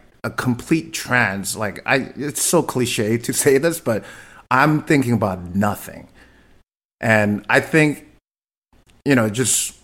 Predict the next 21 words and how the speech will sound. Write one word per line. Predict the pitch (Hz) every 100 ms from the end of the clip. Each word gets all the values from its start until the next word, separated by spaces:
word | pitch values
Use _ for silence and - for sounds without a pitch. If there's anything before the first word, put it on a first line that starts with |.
| _ _
having | - - 165 170 180
that | 170 123
time | - - 110 117 147 160 -
of | 117 101 101
not | 101 113 135 -
thinking | 117 120 151 170 190 240 _ _ _ _ _ _ _ _ _
is | - 123 127
actually | 123 - 131 123 120 110 101 - -
making | 120 113 117 117 113
me | 113 101
kinda | - 104 101 92 90 87 - _ _ _ _ _ _ _ _ -
be | 107 107
sane | - - 117 107 95 90 -
and | 98 90 92
not | 95 95 95 - -
be | 95 92 87 - _ _ _ _ _ _ - -
crazy. | - 107 98 87
And | 95 123
I |
feel | 127 196
like, | 185 -